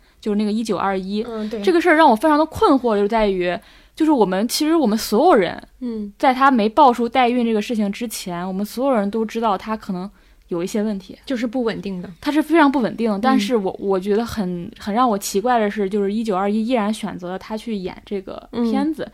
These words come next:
Speaker 2: 包括
Speaker 1: 就这个事儿，
Speaker 2: Prada 还选她做代言人。
Speaker 1: 对，这个是我觉得比较，就是一方面，就，就很神奇，就一方面我们所有人都知道，
Speaker 2: 嗯。
Speaker 1: 啊，你必须要选择一个安全的艺人，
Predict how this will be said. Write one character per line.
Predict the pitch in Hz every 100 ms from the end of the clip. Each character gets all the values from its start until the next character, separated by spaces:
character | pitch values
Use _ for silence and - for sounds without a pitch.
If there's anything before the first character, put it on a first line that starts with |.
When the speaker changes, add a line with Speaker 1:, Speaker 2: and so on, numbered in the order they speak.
| -
Speaker 2:
包 | 262
括 | 269
Speaker 1:
就 |
这 | 262
个 | 392
事 | 254
儿， | 330
Speaker 2:
Prada | 214
还 | 220
选 | 220 190
她 | 180 233
做 | 226 220
代 | 262
言 | 226 190
人。 | 202 403
Speaker 1:
对， | 330 233
这 | 403
个 | 381
是 | -
我 | 320 226
觉 | 202
得 | 220
比 | 220
较， | 180 220 208 208 - -
就 | 320
是 | 311
一 | 392
方 | 359 359 370
面， | 392 370 254 185
就， | 233
就 | 311 381
很 | 339 208
神 | - 202
奇， | 262 -
就 | 202
一 | 269 330
方 | 349 381
面 | 381 262
我 | 190
们 | 180
所 | 214 247
有 | 269
人 | 208
都 | 214
知 | 202
道， | 202
Speaker 2:
嗯。 |
Speaker 1:
啊， | -
你 | 196
必 | 190
须 | 247 269
要 | 240
选 | 226 190 170
择 | 180
一 | 202
个 | 196 190
安 | - 214 233
全 | 208 175
的 | 180 180
艺 | 185 220
人， | - -